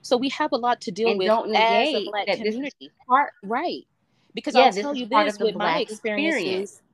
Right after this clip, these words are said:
Speaker 1: I'll walk in and I feel like I'm just in the middle of a forest, and I'm like, "I'm hurting."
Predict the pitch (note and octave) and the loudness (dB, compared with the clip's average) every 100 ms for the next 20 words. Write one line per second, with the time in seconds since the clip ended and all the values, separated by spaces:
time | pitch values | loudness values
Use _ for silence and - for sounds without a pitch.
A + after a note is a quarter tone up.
0 | - F3+ C4 G#3+ G3+ - A3 A#3+ F#3 A3+ | -2 0 0 0 -4 -4 -8 -8 -8 -8
1 | A3 F#3+ F3+ - G3 - F3 - - _ | -8 -4 -6 -4 -8 -6 -10 -10 -20 _
2 | - F#3 F#3 F#3+ F#3+ F3 - G#3+ G#3 D#3 | -6 -2 -2 -2 -2 -2 -2 -2 -2 -4
3 | D#3+ - F3 F#3+ F#3+ - F3+ F#3 - D4 | -6 -8 -6 -4 -4 -4 -8 -8 -6 -4
4 | E4+ C#3 | -4 -8